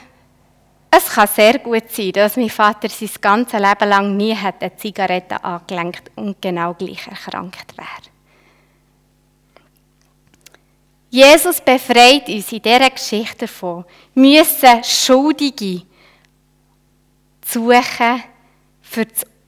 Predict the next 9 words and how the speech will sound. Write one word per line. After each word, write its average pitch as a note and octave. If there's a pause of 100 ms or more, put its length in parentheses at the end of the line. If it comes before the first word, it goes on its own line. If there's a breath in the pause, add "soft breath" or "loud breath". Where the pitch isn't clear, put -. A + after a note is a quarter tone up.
(180)
Unglück B3
oder A3
für G3
die -
Not G#3
von -
anderen F3+
Menschen. E3 (3250 soft breath)
Und E4